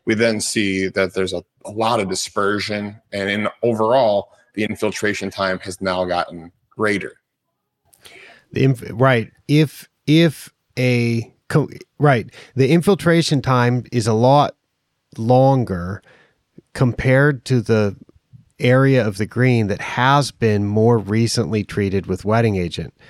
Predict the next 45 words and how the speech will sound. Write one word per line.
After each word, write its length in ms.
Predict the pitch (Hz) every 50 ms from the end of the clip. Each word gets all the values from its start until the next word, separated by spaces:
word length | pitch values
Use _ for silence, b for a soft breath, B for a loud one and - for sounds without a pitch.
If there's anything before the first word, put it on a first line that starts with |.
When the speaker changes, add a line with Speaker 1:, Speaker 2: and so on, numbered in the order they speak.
| b b b b b b
Speaker 2:
So, 480 | - - - 113 104 98 92 90 73 -
um, 440 | - 101 98 95 90 85 85 82 - _ _ _ _ _ _ _ _ _ _ _
yeah, 320 | - 98 113 113 101 87
it, 240 | 90 95 98 - -
it's 340 | - - - 104 98 - -
like, 380 | 107 101 95 87 - - - b b b b b b b b b b b
once 380 | - 117 135 151 151 - - -
you 140 | 127 127
just, 160 | 120 123 120 107
like, 280 | 107 104 87 - - -
study 640 | - - - - - - 127 120 127 127 135 135
<laughs> 100 | 131 -
this 200 | 117 117 - -
chart 480 | - - - - 160 143 131 135 143 127
and 140 | 127 113 98
study 440 | - - - 123 120 123 127 131 131
it 120 | 131 117
and 140 | 117 104 98
study 480 | - - - 143 147 156 147 127 107
it, 140 | 101 104 101 B B B B B B
and 140 | 123 120 120
I 80 | 113
know 200 | 113 120 135 139
when 180 | 135 123 127 120
you're 100 | 117 113
doing 280 | 98 120 117 117 113
this 160 | 107 110 - -
type 200 | - 113 110 -
of 140 | 104 98
data 260 | - 117 120 131 123 120
analysis, 580 | 107 101 101 98 101 101 101 - 104 104 -
you, 180 | 113 107 101 104 B B B B B
you 80 | - 113
did 140 | 101 113
a 60 | 107 104
lot 240 | 95 101 110 113
of 100 | 107 -
studying 420 | - - - 113 117 127 123 107 90
of 120 | 87 87 87
this, 220 | 92 90 92 -
then 160 | - 101 98
it's 160 | 95 92 -
like, 220 | 95 95 90 82 -
wow, 300 | 98 104 107 107 95 90
that's, 340 | 90 95 92 - - -